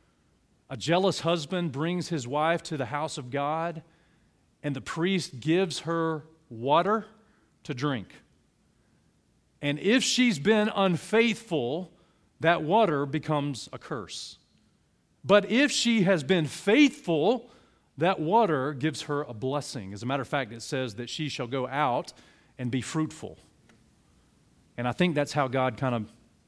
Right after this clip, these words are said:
exercises our integrity.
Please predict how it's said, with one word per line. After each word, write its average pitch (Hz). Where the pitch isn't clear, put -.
exercises 123
our 131
integrity. 117